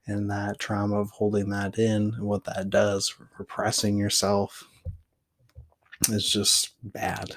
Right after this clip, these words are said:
Even the wild, the good and the bad parts of yourself, you gotta find a balance. And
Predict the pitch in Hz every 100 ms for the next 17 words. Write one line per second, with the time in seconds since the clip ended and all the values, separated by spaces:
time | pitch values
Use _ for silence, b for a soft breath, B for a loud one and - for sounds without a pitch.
0 | - - 110 107 104 101 98 110 _ _
1 | 101 101 104 101 95 - 98 110 110 98
2 | 107 110 101 98 92 98 - 95 - 101
3 | 95 92 - 92 104 101 98 98 - -
4 | 98 - - 190 190 - - - - B
5 | B B B B B B B _ 131 95
6 | 98 101